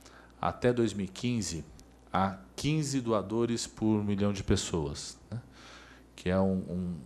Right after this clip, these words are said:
um, um índice importante de comparação com o resto do mundo. A nossa meta inicial em dois mil e onze era chegar a dez. Nós conseguimos superar não só a meta, mas essa barreira histórica, chegando a onze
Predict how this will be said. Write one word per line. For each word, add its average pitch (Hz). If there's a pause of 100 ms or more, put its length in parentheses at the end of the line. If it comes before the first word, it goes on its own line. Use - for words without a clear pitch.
um, 82
um 90
índice 101
importante 104
de 104
comparação 101 (540)
com 101
o 95
resto 95
do 98
mundo. 78 (440)
A 95
nossa 123
meta 104
inicial 95
em 90
dois 87
mil 92
e 98
onze 110
era 98
chegar 107
a -
dez. 92
Nós 98
conseguimos 120
superar 98
não 135
só -
a 95
meta, 104 (600)
mas 95
essa 107
barreira 98
histórica, 104
chegando 101
a 98
onze 110